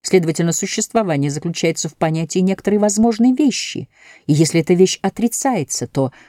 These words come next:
отрицается внутренняя возможность её, что противоречиво. Я отвечаю, вы впали уже в противоречие, когда вы ввели признак существования, под каким бы именем он ни скрывался, в понятии вещи,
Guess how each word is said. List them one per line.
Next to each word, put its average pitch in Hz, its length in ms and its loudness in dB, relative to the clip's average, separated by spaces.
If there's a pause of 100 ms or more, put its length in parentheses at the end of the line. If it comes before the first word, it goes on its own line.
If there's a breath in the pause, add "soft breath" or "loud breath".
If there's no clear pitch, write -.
отрицается 151 680 -2
внутренняя 175 720 4
возможность 233 640 0
её, 123 240 0
что 120 380 -6 (500)
противоречиво. 214 800 -4 (1300)
Я 123 140 2
отвечаю, 123 500 -2 (840)
вы 147 180 4
впали 160 320 0
уже 156 240 -2
в - 80 -10
противоречие, 202 760 -4
когда 185 300 0
вы 185 120 4
ввели 185 440 4
признак 190 580 0
существования, 180 1120 -2 (580 soft breath)
под 175 120 0
каким 185 320 0
бы 190 80 6
именем 180 480 2
он 180 240 2
ни 180 60 4
скрывался, 165 680 -2
в - 120 -14
понятии 160 540 -2
вещи, 160 500 0